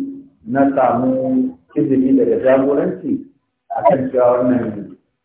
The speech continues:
tafsirin shi ne tafsiri na na ƙarshe. Shi yasa za ku ga duk kudu muka sheka, muka hanzarta, muka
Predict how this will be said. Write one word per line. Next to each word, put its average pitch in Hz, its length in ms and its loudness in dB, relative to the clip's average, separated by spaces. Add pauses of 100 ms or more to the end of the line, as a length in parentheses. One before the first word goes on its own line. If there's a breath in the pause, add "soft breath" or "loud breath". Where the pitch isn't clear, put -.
(360)
tafsirin 131 800 0
shi 135 80 -2
ne 127 160 2
tafsiri 120 400 0
na 110 120 -2
na 117 100 -2
ƙarshe. 107 420 -8
Shi 131 80 -10
yasa - 280 2
za 139 120 4
ku 262 140 0
ga - 80 2
duk 156 260 -6
kudu 185 240 0
muka 165 240 0
sheka, 147 340 0 (580)
muka 139 200 2
hanzarta, 135 540 2
muka - 160 -2